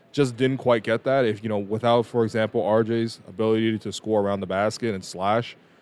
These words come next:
probably need some, you know, guard scoring, especially from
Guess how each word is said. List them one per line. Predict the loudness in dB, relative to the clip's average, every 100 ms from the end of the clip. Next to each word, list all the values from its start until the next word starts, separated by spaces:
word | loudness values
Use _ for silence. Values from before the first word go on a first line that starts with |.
| _ _ -4
probably | 0 0 0
need | -2 -4 -6
some, | -6 -4 -4 -6 -10
you | -12
know, | -10 -10 -12
guard | -8 0 2 0
scoring, | -2 0 2 0 -2
especially | -6 -6 -6 -6 -10
from | -6 -6 -6